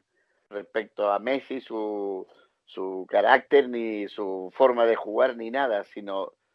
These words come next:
sobre cómo se construyen y reconstruyen estas formulaciones masivas dentro de Internet, de estos cardúmenes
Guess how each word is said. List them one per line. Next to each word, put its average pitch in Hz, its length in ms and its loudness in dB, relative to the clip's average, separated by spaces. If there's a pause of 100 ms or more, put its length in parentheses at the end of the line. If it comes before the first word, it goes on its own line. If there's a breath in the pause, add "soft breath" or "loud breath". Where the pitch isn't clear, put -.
(160)
sobre 151 680 0 (120)
cómo 151 500 -4 (120)
se 139 340 -4 (680)
construyen 151 760 -6
y 127 60 -4
reconstruyen 151 1040 -6 (480 soft breath)
estas 123 360 0
formulaciones 131 1160 2
masivas 147 760 0 (100)
dentro 120 640 0
de 110 120 0
Internet, 101 560 -6 (220)
de 98 80 -2
estos - 280 -6
cardúmenes 147 800 0